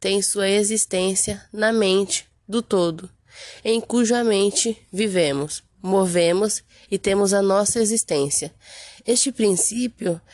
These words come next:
estabelecendo a natureza mental do universo, explica todos os fenômenos mentais e psíquicos que ocupam grande parte da atenção pública,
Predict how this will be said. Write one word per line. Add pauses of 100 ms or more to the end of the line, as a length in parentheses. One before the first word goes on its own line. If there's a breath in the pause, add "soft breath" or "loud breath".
(240 soft breath)
estabelecendo
a
natureza
mental
do
universo,
explica
todos
os
fenômenos
mentais
e
psíquicos
que
ocupam
grande
parte
da
atenção
pública,